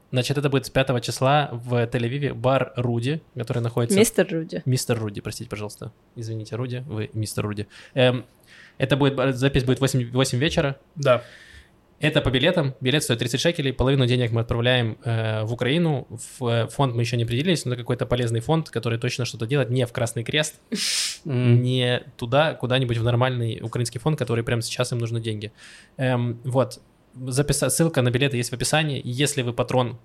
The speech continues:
Speaker 1: второй, второй ступени и выше, то вам можно бесплатно приходить. Будем вам рады. Приходите. Билет... Мы часть билетов продали, часть билетов еще доступна. Там непонятно сколько, но, э, типа, з-,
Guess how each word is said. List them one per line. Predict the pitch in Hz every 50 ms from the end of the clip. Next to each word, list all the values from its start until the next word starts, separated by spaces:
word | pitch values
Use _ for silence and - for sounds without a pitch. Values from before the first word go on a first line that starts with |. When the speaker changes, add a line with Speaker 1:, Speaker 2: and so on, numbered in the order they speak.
| _ _
Speaker 1:
второй, | - - - - 131 131 139 135 127 117 -
второй | - - 135 131 131 123
ступени | - - 127 117 - 120 113 110 104 -
и | - 117 113
выше, | 135 180 180 - - 139 127 123 _ _ _
то | - 131 127 123 117
вам | 117 135 139
можно | 127 123 113 120 113
бесплатно | 113 - - 127 113 120 113
приходить. | 117 113 - 120 135 170 - - _ _ _ _ _ -
Будем | 120 113 110 123 120 120 117 113
вам | 113 117 110 110
рады. | - 135 151 147 139 127 -
Приходите. | - 135 - 117 123 143 139
Билет... | 117 107 123 120 135 127
Мы | 120 123 131
часть | - - 131
билетов | 123 127 131 - 127
продали, | - 151 180 156 139 113
часть | - - 143 123
билетов | 123 135 131 120 117 110
еще | 107 123
доступна. | 117 120 - - 196 190 - 113 104 123 - _ -
Там | - 127 123
непонятно | 127 120 131 135 127 - 131
сколько, | - - 180 190 185 - 123
но, | 110 120 127 139 135 127 -
э, | 107 110 110 117 120 - - _ _ - -
типа, | - - - 123 120
з-, | 117 120